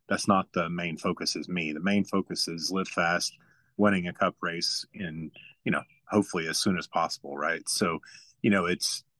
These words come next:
to do that, you have to make decisions that some of their partners are, like I said, very big and, and very strong and people we wanna work with, because you need to network to be able to get the,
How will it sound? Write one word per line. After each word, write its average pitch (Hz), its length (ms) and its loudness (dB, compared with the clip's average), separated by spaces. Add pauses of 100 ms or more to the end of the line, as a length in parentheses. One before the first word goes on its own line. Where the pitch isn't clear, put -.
(260)
to 98 100 -2
do 104 220 8
that, 92 300 4
you 90 120 -6
have 90 220 -2
to 90 100 -8
make 87 160 -4
decisions 87 640 -2
that 85 220 0 (340)
some 107 300 4
of 90 80 0
their 90 140 4
partners 92 560 0
are, 85 140 -2
like 85 200 -2
I 82 40 -2
said, 82 300 -2
very 87 220 0
big 85 340 -4
and, 80 180 -8
and 85 240 -6
very 85 200 0
strong 87 460 0
and 78 160 -8 (340)
people 98 220 6
we 90 100 8
wanna 85 240 0
work 90 260 2
with, 85 220 0
because 87 320 -2
you 95 60 0
need 95 120 2
to 85 100 -6
network 87 440 -2
to - 100 -16
be 90 120 -2
able 82 160 -4
to 80 60 -4
get 85 220 -2 (100)
the, 78 280 -2